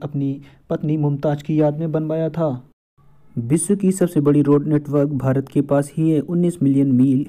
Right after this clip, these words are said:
हिस्से को आपस में जोड़ती है। शतरंज, जिसे चेस के नाम से जाना जाता है, इसका आविष्कार भारत में ही हुआ। इसे चतुरंग संस्कृत के नाम से जाना जाता है। इसका अर्थ होता है एक सेना के चार सदस्य।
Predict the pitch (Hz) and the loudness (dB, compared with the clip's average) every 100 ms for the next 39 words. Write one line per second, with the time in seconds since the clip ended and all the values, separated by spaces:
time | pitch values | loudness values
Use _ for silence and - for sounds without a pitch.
0 | 139 131 135 127 131 131 135 147 151 151 | -4 -2 -2 -2 -4 -4 -6 -6 -2 0
1 | 151 151 160 156 156 - - _ _ _ | 2 0 0 -2 -2 -4 -12 _ _ _
2 | _ _ _ - _ - 147 139 190 190 | _ _ _ -20 _ -2 0 2 4 4
3 | 170 151 147 180 - 147 151 165 131 131 | 4 2 0 0 0 2 2 0 0 2
4 | 131 139 147 147 151 147 131 127 - 123 | 2 2 2 2 0 0 -2 -8 -6 -4
5 | 123 139 135 127 156 135 139 127 139 131 | -4 -4 -4 -2 -2 -2 -2 -2 -2 -2
6 | 143 139 143 143 147 131 - 180 175 160 | -2 0 0 0 0 -2 -4 -2 2 2
7 | 151 147 - _ _ _ - 143 147 156 | 2 -4 -16 _ _ _ -4 0 2 4
8 | 147 151 143 135 - 139 139 135 139 139 | 2 2 0 -2 -2 -4 0 0 2 0
9 | 135 127 123 131 135 131 139 127 135 - | -2 -2 0 0 0 -2 -2 -4 -6 -8
10 | - 147 147 147 139 120 131 131 - 135 | -4 -4 -2 -4 -2 -2 -2 -4 -4 -4
11 | 139 - 127 120 127 123 - 123 123 - | -2 0 0 0 -2 -4 -2 -4 -4 -4
12 | 135 147 143 - | -2 -2 -4 -12